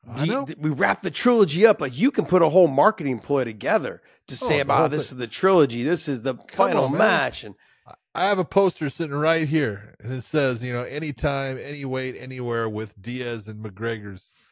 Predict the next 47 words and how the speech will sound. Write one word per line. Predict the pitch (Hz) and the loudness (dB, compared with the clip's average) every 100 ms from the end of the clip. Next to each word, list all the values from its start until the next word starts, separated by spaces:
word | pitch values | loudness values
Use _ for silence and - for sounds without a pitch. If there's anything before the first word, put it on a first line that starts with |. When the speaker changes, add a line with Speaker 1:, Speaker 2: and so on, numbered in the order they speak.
| _ _ _ | _ _ _
Speaker 1:
faces | - 139 - 107 | -6 -6 -6 -12
on | 101 107 | -12 -12
it. | |
It's | 110 | -16
a | 123 | -8
great | 127 131 - | -6 -6 -6
poster, | 117 - 135 127 | -8 -8 -12 -12
and | 127 | -14
it's | 127 | -14
from, | - 131 | -12 -10
Speaker 2:
Yeah. | 123 | -6
Speaker 1:
you | 123 | -6
know, | 135 123 135 | -6 -2 0
U | |
F | 127 | 0
C | - | -4
two | 117 139 | -4 -2
oh | 123 | -2
two. | - 156 | 0 0
It | 117 | 0
was | 113 | -2
their | 107 | -8
second | - 123 117 117 | -6 -6 -4 -4
match. | 151 120 - _ _ _ _ _ _ _ 131 | -4 -4 -8 _ _ _ _ _ _ _ -4
But, | 120 110 _ | -4 -4 _
you | 107 | -20
know, | 104 101 _ 95 | -20 -20 _ -8
you | 135 | -8
can | 151 | -4
go | 135 131 113 | 2 2 2
off | - 123 113 | -4 -4 -2
of | 123 104 92 | -4 -4 0
that | 127 127 - _ _ _ _ _ _ _ _ _ _ | 0 0 -6 _ _ _ _ _ _ _ _ _ _
and | 113 110 101 | -14 -12 -12
just | 110 101 _ | -12 -14 _
put | 107 - | -12 -12
together | 95 101 98 95 | -12 -10 -10 -12
one | 90 98 90 | -12 -12 -12
hell | 104 98 | -12 -12
of | 87 | -12
a | 90 | -14
marketing | 95 98 - 92 80 | -12 -14 -14 -18 -20
thing | 85 85 | -20 -20
for | - | -20
that | 87 80 _ | -20 -20 _
third | 98 90 80 | -18 -18 -20
f-, | _ | _